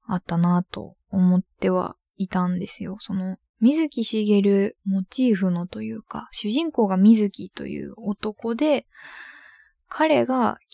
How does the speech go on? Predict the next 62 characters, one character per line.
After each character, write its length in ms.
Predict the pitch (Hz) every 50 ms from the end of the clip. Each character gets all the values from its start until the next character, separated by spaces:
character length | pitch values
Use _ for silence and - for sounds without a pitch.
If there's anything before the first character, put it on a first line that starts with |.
| - -
太 200 | - - 302 302
郎 520 | 302 294 294 294 294 285 285 285 285 277
を 480 | - - - 285 285 277 233 - - _ _ _ _ _ _ -
描 180 | - - - 330
く 160 | - - 359
ま 180 | 269 233 214 196
で 140 | 190 190
の 120 | 185 185 185
話 420 | 185 202 190 190 190 185 - 208
だ 120 | 202 208 202
と 120 | - -
勝 180 | - - 220 -
手 140 | - 254 247
に 80 | 233
思 200 | 233 226 233 247
っ 40 | 233
て 160 | - - 202
見 140 | 190 190 196
に 180 | 190 185 180 185
行 60 | -
っ 20 |
た 140 | - - 196
か 140 | - - 185
ら、 240 | 190 196 190 185 - _ _ _ _ - -
な 100 | 226 220
ん 40 | 208
か 120 | - 233
そ 140 | - - 220
こ 180 | - - 226 220
に 320 | 214 214 214 208 208 - _ _ _
ギ 100 | - 214
ャ 40 | 208
ッ 40 | 202 _
プ 140 | - - 208
が 160 | 208 208 202
生 120 | 202 202 202
ま 140 | 208 208
れ 100 | 202 202
て 140 | 202 - -
し 140 | 202 - 208
ま 120 | 196 196
っ 60 | 202 - _ _ _ -
た 120 | 202 190
ん 80 | 185 -
で 80 | -
す 160 | - - -
よ。 140 | - - 226 - _ _ _ _
こ 140 | _ - 226
の 200 | 214 220 220 220
映 200 | 226 233 240 240
画 160 | 226 226 233
で 140 | 220 226 226
は、 220 | 220 202 - - _ _ _ _ -
鬼 100 | - -
太 200 | - - 240 233
郎 260 | 233 233 233 233 226
と 180 | - - 226 220
い 340 | 214 214 208 208 202 202 202
う 100 | - _ _ _ _ _ _ -
存 480 | - - - - 233 240 240 240 233 220
在 340 | 226 220 220 220 214 214
が 260 | 208 208 202 202 -